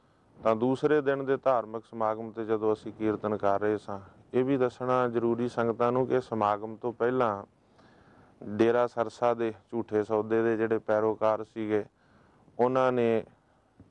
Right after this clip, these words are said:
ਪ੍ਰਸ਼ਾਸਨ ਨੂੰ, ਜ਼ਿਲ੍ਹਾ ਪ੍ਰਸ਼ਾਸਨ, ਡੀ ਸੀ ਨੂੰ, ਐਸ ਐਸ ਪੀ ਨੂੰ ਮੈਮੋਰੈਂਡਮ ਦਿੱਤਾ ਸੀ ਕਿ ਇਹ ਜਿਹੜਾ ਪ੍ਰੋਗਰਾਮ ਆ ਦਾਦੂ ਵਾਲਿਆਂ ਦਾ, ਇੱਥੇ ਹੋਣਾ ਨਹੀਂ ਚਾਹੀਦਾ। ਅਸੀਂ ਕਿਸੇ ਕੀਮਤ ਤੇ ਹੋਣ ਨਹੀਂ ਦਿਆਂਗੇ, ਕਿਉਂਕਿ ਉਹ ਸਾਡੇ ਡੇਰੇ ਦੇ ਖਿਲਾਫ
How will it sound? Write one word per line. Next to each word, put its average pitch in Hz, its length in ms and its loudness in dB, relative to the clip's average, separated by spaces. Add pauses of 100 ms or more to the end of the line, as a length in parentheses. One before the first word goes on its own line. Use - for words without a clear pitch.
(220)
ਪ੍ਰਸ਼ਾਸਨ 110 600 0
ਨੂੰ, 117 160 -2
ਜ਼ਿਲ੍ਹਾ 127 240 2
ਪ੍ਰਸ਼ਾਸਨ, 110 760 -4
ਡੀ 107 140 -2
ਸੀ 110 260 -4
ਨੂੰ, 107 240 2
ਐਸ 107 220 -2
ਐਸ 107 140 -4
ਪੀ 110 200 -4
ਨੂੰ 110 160 0
ਮੈਮੋਰੈਂਡਮ 120 760 0
ਦਿੱਤਾ 107 360 0
ਸੀ 98 240 -10 (640)
ਕਿ 120 180 2
ਇਹ 123 60 2
ਜਿਹੜਾ 117 260 2
ਪ੍ਰੋਗਰਾਮ 107 720 0
ਆ 113 80 2
ਦਾਦੂ 107 380 0
ਵਾਲਿਆਂ 107 300 0
ਦਾ, 107 120 0
ਇੱਥੇ 110 260 -2
ਹੋਣਾ 104 360 0
ਨਹੀਂ 110 200 -2
ਚਾਹੀਦਾ। 107 460 -2 (840)
ਅਸੀਂ 127 200 -4
ਕਿਸੇ 123 320 0
ਕੀਮਤ 113 360 0
ਤੇ 117 160 0
ਹੋਣ 107 300 -2
ਨਹੀਂ 110 200 -2
ਦਿਆਂਗੇ, 104 400 0
ਕਿਉਂਕਿ 110 440 -2
ਉਹ 117 100 4
ਸਾਡੇ 107 360 0
ਡੇਰੇ 107 340 2
ਦੇ 107 140 0
ਖਿਲਾਫ 104 540 0